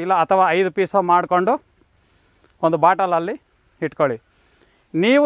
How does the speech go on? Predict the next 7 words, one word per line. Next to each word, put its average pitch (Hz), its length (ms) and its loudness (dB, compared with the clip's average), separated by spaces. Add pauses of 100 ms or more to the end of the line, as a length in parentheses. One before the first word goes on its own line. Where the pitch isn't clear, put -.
ಶೃಂಗಾರ 226 380 2 (160)
ಮಾಡಬೇಕಾದ್ರೆ, 185 680 0 (1300)
ಅಂದರೆ 180 220 2 (180)
ದೇಹ 202 120 4 (140)
ಪುಷ್ಟಿಯಾಗಿರಬೇಕು, 170 800 -2 (1500)
ನೀವು 254 220 4
ಶೃಂಗಾರ 214 360 4